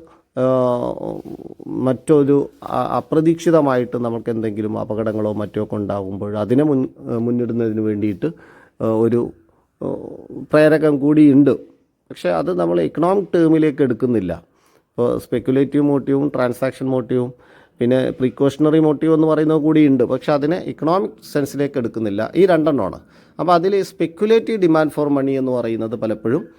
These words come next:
ഏഹ്, ഇത്തരം മാർക്കുകളിലൊക്കെ ആയിട്ട് ചോദിച്ച് കാണാറുണ്ട്. അപ്പോൾ അതിനെ ഭൂമി, സ്വർണം, ഷെയറുകൾ, കടപ്പത്രങ്ങൾ, ബോണ്ടുകൾ തുടങ്ങിയ ധനാസ്തികളുടെ വിലകൾ ഭാവിയിൽ ഉയരുമെന്ന് കരുതി അവ വാങ്ങുകയും വിൽക്കുകയും, ഏഹ്,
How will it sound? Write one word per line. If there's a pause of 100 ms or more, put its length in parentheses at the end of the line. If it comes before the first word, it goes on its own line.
(280)
ഏഹ്,
ഇത്തരം
മാർക്കുകളിലൊക്കെ
ആയിട്ട്
ചോദിച്ച് (440)
കാണാറുണ്ട്. (360)
അപ്പോൾ
അതിനെ
ഭൂമി,
സ്വർണം,
ഷെയറുകൾ,
കടപ്പത്രങ്ങൾ,
ബോണ്ടുകൾ
തുടങ്ങിയ (360)
ധനാസ്തികളുടെ
വിലകൾ
ഭാവിയിൽ
ഉയരുമെന്ന്
കരുതി
അവ (340)
വാങ്ങുകയും
വിൽക്കുകയും, (380)
ഏഹ്,